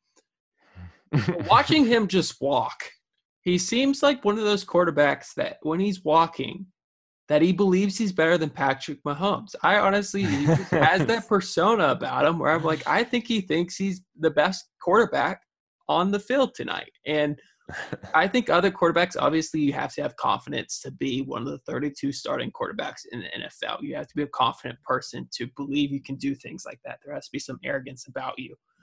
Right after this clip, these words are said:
Speaker 2: most likely than not. But I think some quarterbacks probably know where they land. I think Drew Lock is a guy that thinks he's a top-tier talent. Maybe,
Speaker 1: Yeah.
Speaker 2: maybe he'll turn out to be, but it, I just found that,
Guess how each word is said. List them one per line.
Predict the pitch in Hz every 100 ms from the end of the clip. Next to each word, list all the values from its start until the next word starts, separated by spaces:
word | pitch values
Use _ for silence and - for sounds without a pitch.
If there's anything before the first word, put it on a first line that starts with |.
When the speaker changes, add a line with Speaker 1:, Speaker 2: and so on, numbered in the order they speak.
| _ -
Speaker 2:
most | 107 -
likely | - - - -
than | - -
not. | - - _ _ _ _ _ _ -
But | 190 185 - _ _ _ _ _ _ _ _ _ _
I | 165
think | 202 247
some | - 196 185 - _ _ -
quarterbacks | 175 151 139 -
probably | 151 139
know | 139 135
where | 139
they | 135
land. | - 113 123 -
I | - 233
think | 240 143
Drew | 170 139
Lock | 143 139 - -
is | - 185
a |
guy | - - -
that | - -
thinks | - 127 -
he's | - - - - _ -
a | 139
top-tier | - - - - 139 -
talent. | - - 76 - - _ -
Maybe, | 208 196 156
Speaker 1:
Yeah. | 101 90 85 90
Speaker 2:
maybe | -
he'll |
turn | - - 64
out | -
to | -
be, | - -
but | 147 -
it, | 147 -
I | 147 156
just | 147 -
found | 135 139
that, | 135 -